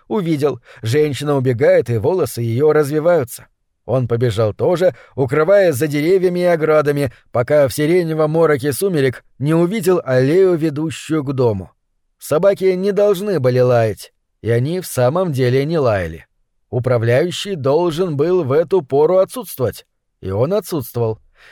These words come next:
Мужчина поднялся на невысокое крыльцо и вошел в дом. Сквозь кровь, стучавшую в ушах, он все время слышал слова женщины.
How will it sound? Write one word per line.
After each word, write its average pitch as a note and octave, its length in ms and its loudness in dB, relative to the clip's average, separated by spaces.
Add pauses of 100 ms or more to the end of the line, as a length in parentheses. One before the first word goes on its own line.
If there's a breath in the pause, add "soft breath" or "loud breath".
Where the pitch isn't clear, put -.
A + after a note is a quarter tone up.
(240 soft breath)
Мужчина E3+ 360 -2
поднялся E3+ 520 0
на D#3+ 80 0
невысокое D#3 600 0
крыльцо B2+ 500 -2
и D3+ 180 -2
вошел C3+ 400 0
в A2+ 80 -4
дом. G2+ 300 -6 (440)
Сквозь C3+ 380 -2
кровь, D#3+ 380 0
стучавшую C#3+ 680 0
в A#2+ 60 -2
ушах, D#3+ 400 -2 (200)
он C#3 220 0
все D3 220 -2
время F3 400 0
слышал F3 500 -2
слова E3 340 2
женщины. D3 680 -4